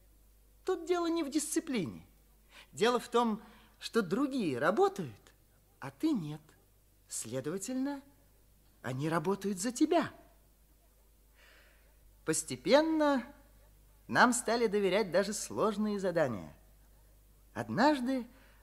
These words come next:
мне поручили проверить и закрепить радиатор. Очень ответственное дело. И хотя у меня нет технических наклонностей, оказалось, что всё сделано правильно.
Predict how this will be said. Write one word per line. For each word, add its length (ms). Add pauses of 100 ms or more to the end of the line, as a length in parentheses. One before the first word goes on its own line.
мне 280
поручили 580
проверить 680
и 80
закрепить 640
радиатор. 680 (600)
Очень 400
ответственное 840
дело. 360 (960)
И 260 (100)
хотя 260
у 80
меня 220
нет 340
технических 720 (220)
наклонностей, 920 (580)
оказалось, 840 (220)
что 220
всё 240
сделано 500
правильно. 600